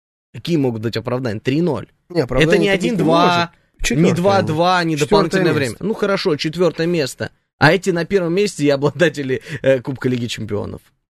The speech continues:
Speaker 2: Не, ну, тут
Speaker 1: Ещё
Speaker 2: тоже
Speaker 1: и
Speaker 2: прям
Speaker 1: кубок
Speaker 2: вот,
Speaker 1: выиграли.
Speaker 2: э,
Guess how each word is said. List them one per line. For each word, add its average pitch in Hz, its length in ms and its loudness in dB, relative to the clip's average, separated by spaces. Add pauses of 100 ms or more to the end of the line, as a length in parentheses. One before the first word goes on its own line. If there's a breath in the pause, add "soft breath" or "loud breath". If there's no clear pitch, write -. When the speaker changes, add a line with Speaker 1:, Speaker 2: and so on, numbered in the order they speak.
(140)
Speaker 2:
Не, 147 80 2
ну, 113 100 0
тут 127 180 -6
Speaker 1:
Ещё 147 120 6
Speaker 2:
тоже 214 160 2
Speaker 1:
и 190 40 0
Speaker 2:
прям 120 220 2
Speaker 1:
кубок 180 160 4
Speaker 2:
вот, 151 100 0
Speaker 1:
выиграли. 135 580 0
Speaker 2:
э, 113 580 0